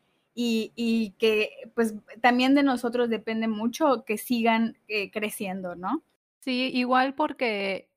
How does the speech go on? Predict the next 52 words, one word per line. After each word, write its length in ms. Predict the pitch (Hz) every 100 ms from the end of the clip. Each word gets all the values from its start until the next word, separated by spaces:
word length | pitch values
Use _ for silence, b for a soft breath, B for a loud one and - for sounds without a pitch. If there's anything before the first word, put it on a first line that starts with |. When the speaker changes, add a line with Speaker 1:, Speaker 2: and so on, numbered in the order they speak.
| _
Speaker 2:
nosotras 440 | 220 240 269 285
en 160 | 269 202
Partner 360 | 196 202 226 220
cuando 240 | 208 185
comenzamos, 880 | 185 170 175 - 180 196 240 214 -
yo 180 | 208 240
me 60 |
acuerdo 240 | 240 233 233
que 100 | 226
conocía 640 | 196 185 185 196 196 196
a 40 |
los 200 | 196 185
diseñadores 520 | 180 180 190 185 190 185
que 80 |
salían 240 | 190 180 180
en 60 | 175
Fashion 340 | 180 - 180
Week, 220 | 175 185 185 _
pero 200 | - 214
más 180 | 214 247
allá 160 | 277 247
del 120 | 233
Fashion 400 | 226 214 202 208
Week 240 | 190 202 -
hay 140 | 208 214
miles 440 | 214 226 233 220
de 80 | 208
diseñadores 600 | 180 190 175 180 190 202
mexicanos 600 | 196 185 175 185 190 185
que 100 | 196
no 160 | 196
mucha 300 | 208 208 214
gente 260 | 190 190 196
tiene 300 | 185 196 190
a 60 | 185
veces 220 | 185 190
la 80 | 185
oportunidad 640 | 190 180 190 180 180 185
de 160 | 190 180
ver. 300 | 175 214 - _ - - _ -
Y 100 | 226
yo 140 | 240
creo 280 | 240 254 254
que 300 | 240 202 185
obviamente 580 | 208 226 214 202 214 208
conocen 380 | - 196 185 196
todos 140 | 208
los 100 | 190
que 80 | 202
salen 300 | 190 175 175
en 140 | 175 170
Vogue, 360 | 202 208 202